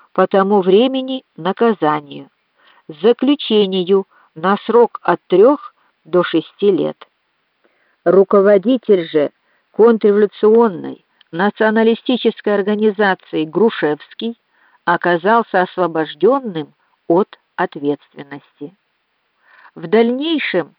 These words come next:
мало кому из осужденных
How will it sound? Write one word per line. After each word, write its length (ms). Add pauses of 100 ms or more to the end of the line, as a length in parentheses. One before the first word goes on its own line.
(280)
мало 520
кому 480
из 160 (120)
осужденных 1000